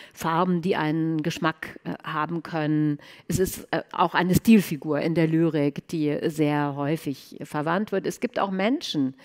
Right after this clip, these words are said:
die synästhetisch empfinden, also die zum Beispiel bei Klang, bei Musik ganz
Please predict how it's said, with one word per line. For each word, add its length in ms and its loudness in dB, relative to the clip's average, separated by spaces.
die 200 6
synästhetisch 1200 -2
empfinden, 580 2
also 220 -2
die 120 -6
zum 140 -6
Beispiel 260 -2
bei 180 -2
Klang, 540 2
bei 160 -2
Musik 640 -2
ganz 480 2